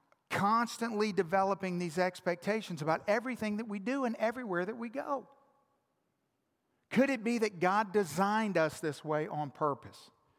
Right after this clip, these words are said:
That we're designed to be people of expectation? Because what we expect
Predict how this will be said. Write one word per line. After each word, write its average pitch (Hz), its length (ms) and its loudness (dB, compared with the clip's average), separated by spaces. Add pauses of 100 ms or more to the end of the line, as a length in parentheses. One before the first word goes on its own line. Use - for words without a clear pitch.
(880)
That 190 160 4
we're 214 220 4
designed 165 1120 2
to 160 80 -2
be 160 220 -2
people 214 680 0
of 151 180 -2
expectation? 175 1000 -2 (1500)
Because 196 560 2
what 180 520 0
we 226 340 0
expect - 1120 0